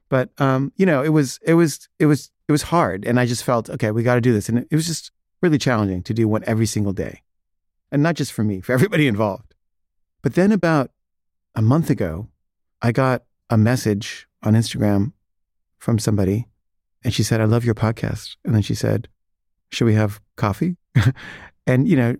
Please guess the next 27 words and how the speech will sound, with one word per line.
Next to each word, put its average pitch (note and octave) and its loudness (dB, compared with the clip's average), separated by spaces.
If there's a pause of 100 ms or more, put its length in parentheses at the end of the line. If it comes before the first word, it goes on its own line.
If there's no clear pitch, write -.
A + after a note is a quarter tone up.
(380)
I B2 2
looked B2+ 4
her A2+ 4
up. G#2 2
She - -6
was, A2 -2
like, A2 -4 (100)
you C#3 -2
know, G#2+ 0
beautiful G#2+ 0
and, G2 -2 (100)
um, F#2+ -2 (540)
interesting B2 0
seeming. A2 0 (640)
And, A#2+ 2 (220)
um, A#2 2 (840)
I - -4
was C3+ 2
kind G3 0
of C#3+ -4 (760)
still D3+ -2
in C3 4
a B2 2
relationship, C#3 2
but A2 -2
it A2+ 0
was A2 -4